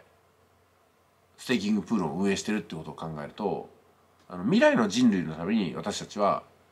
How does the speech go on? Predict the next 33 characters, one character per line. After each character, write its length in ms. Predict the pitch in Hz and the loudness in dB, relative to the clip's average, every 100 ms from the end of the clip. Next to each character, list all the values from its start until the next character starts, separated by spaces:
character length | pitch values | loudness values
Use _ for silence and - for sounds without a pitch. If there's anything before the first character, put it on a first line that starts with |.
| _ _ - | _ _ -10
や 120 | 95 | -10
っ 20 | |
て 100 | - | -4
る 120 | 107 101 | -2 -2
部 120 | 98 | -4
分 120 | 87 | -4
が、 220 | 76 67 - _ _ _ _ _ _ _ _ _ _ - - _ - | -4 -8 -10 _ _ _ _ _ _ _ _ _ _ -20 -20 _ -16
き 120 | - | -8
っ 20 | |
と 300 | - 98 - | -2 0 -2
こ 120 | - 104 | -4 -2
の 280 | 90 - - - _ | -2 -6 -16 -20 _
行 180 | - 117 | -4 0
動 120 | 107 | 0
動 140 | 104 95 | 2 0
機 80 | 80 | -2
を 60 | |
支 160 | 78 80 87 | -8 -8 -6
え 100 | 87 | -6
て 100 | 90 | -6
る 80 | |
ん 60 | 85 | -8
だ 60 | 71 | -8
ろ 80 | |
う 20 | 82 | -8
な 80 | |
と 80 | 82 | -10
思 100 | 69 | -12
い 40 | 73 | -16
ま 100 | 73 | -16
す 80 | |
よ 100 | - | -14
ね。 160 | 85 | -14